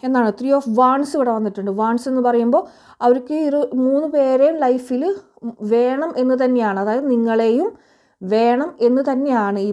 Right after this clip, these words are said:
പേഴ്സണ്. ഓക്കെ, പക്ഷേ അവരുദ്ദേശിക്കുന്ന പോലെയല്ല സിറ്റുവേഷൻസ്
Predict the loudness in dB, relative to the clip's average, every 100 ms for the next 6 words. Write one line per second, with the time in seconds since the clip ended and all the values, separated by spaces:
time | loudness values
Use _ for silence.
0 | 0 0 0 -6 -12 -16 _ -12 -10 -2
1 | 0 0 -4 -20 -20 _ -4 -4 -2 0
2 | 2 2 -2 0 -2 -4 -6 -4 0 2
3 | 2 2 0 0 -2 -6 -4 -4 -2 -6
4 | -4